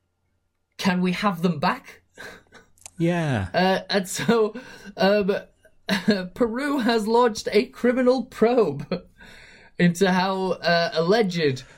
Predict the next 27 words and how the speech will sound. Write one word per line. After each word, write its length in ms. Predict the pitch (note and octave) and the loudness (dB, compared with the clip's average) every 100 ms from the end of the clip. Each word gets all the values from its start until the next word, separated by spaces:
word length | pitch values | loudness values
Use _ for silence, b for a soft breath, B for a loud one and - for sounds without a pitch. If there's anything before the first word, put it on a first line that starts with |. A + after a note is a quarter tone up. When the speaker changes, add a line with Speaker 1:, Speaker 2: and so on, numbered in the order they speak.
| _ | _
Speaker 1:
non-human 840 | C#3 F#3 A#3 A#3 - A#3 A3 A3 G#3+ | 0 2 2 0 0 0 4 2 2
alien 340 | F#3 G#3+ A3+ | -2 -2 -4
corpses 480 | G#3 A3+ G3+ F3 G3 | 0 2 0 0 0
that 140 | F#3 F#3+ | 0 0
were 80 | |
displayed 560 | G3 G3 - G#3+ A3+ G#3+ | -2 -4 2 4 4 2
to 180 | - G#3+ | -2 0
the 100 | F#3 | 2
Mexican 540 | F#3+ G#3+ C#4 G3+ G3+ | 2 2 -2 -6 -2
Congress 480 | G#3 A3+ F#3+ G3+ G3 | 0 0 2 0 2
were 100 | G3 | 0
taken 440 | G3 - G#3+ A3+ G#3+ | 2 0 2 0 0
out 240 | G3+ A#3 | 0 0
of 140 | G3+ | -2
the 80 | G3+ | -6
country. 720 | A3+ C4+ A#3 - E3 D#3 C3 - | -4 -4 -4 -2 0 0 -6 -8
<laughs> 1900 | G3 - _ _ _ _ _ _ _ _ _ - _ _ _ _ _ _ _ | -10 -10 _ _ _ _ _ _ _ _ _ -20 _ _ _ _ _ _ _
Speaker 2:
Terrible. 540 | - G#2 G2 F#2+ F#2+ F2 _ _ b b b D#4+ | -6 -4 -2 -4 -8 -12 _ _ b b b 0
Who 180 | - F3 | 6 10
would 120 | F3+ E3 | 10 8
have 100 | E3 | 6
Speaker 1:
Uh, 80 | |
Speaker 2:
thought 420 | F3+ C#3 A#2 G#2+ - | 8 10 8 4 -2
that 180 | G#2 - | -4 0
just 340 | A2+ G#2+ - | 0 0 -2
pretending 560 | G2+ - A#2 B2+ B2+ B2 | -6 -2 2 4 4 2
to 400 | - A2 A2 | 2 4 4